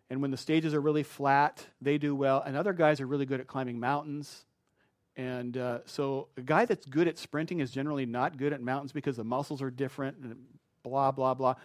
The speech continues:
But the point is this, that when they get to those mountain stages, these sprinter guys, they, they, they fall out. They fall in the back of the pack and they can't keep up. Well, they got a rule. If you don't finish within about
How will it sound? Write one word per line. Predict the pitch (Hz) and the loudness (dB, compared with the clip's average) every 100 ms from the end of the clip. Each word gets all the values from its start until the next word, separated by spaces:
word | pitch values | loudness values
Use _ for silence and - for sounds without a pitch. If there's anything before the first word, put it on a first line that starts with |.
| - - - 135 | -20 -20 -12 6
But | 202 175 | 6 6
the | 160 | -2
point | 220 196 | 0 2
is | 156 | 4
this, | 175 - | 2 2
that | 147 | -2
when | 156 | 0
they | 170 | 0
get | 170 | 0
to | 220 | 0
those | 190 160 | 0 4
mountain | 151 170 | 4 2
stages, | - 170 170 185 185 - - | -2 0 0 0 -6 -10 -6
these | 185 170 | -4 -2
sprinter | - 226 190 | 0 2 4
guys, | 143 139 127 | 4 4 4
they, | 160 185 | 4 2
they, | 156 143 170 | 2 2 4
they | 147 180 | 4 2
fall | - 170 156 | 6 6 8
out. | 131 - | 4 2
They | 143 139 | -2 0
fall | - 170 165 | 4 4 4
in | 151 | 0
the | |
back | 123 143 147 165 | 4 6 6 4
of | 175 | -2
the | |
pack | - 123 127 - | 0 2 2 0
and | 127 | -6
they | 123 | -6
can't | 120 170 156 | -4 -2 -2
keep | - 143 127 | -2 -4 -2
up. | 113 - _ _ _ _ _ _ - - - - - | -4 -6 _ _ _ _ _ _ -20 -20 -20 -20 0
Well, | 165 | 4
they | 190 | 6
got | 208 | 4
a | |
rule. | 214 285 156 - _ _ _ _ _ _ _ _ _ _ | 2 0 0 -6 _ _ _ _ _ _ _ _ _ _
If | 165 156 | 2 2
you | 190 247 | 0 2
don't | 233 214 | 2 2
finish | - 190 160 139 - - - _ _ _ - | -2 0 0 -2 -6 -12 -18 _ _ _ -2
within | 151 - 160 151 151 - | 0 0 0 0 -2 -4
about | 135 127 151 165 | -4 4 6 6